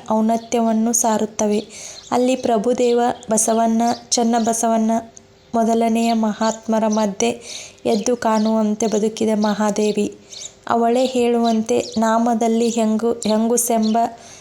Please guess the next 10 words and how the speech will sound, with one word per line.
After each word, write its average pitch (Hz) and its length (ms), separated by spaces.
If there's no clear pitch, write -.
ಹೆಸರಾದಡೇನು, 220 1120
ಭಾವಿಸಲು 233 720
ಗಂಡು 220 400
ರೂಪ" 220 320
ಎಂಬಂತೆ 214 520
ವ್ಯಕ್ತಿತ್ವವನ್ನು 226 840
ರೂಪಿಸಿಕೊಂಡಳು. 214 1040
ಮುಂದೆ 254 340
ಕಲ್ಯಾಣವನ್ನು 226 840
ಬಿಟ್ಟು 220 460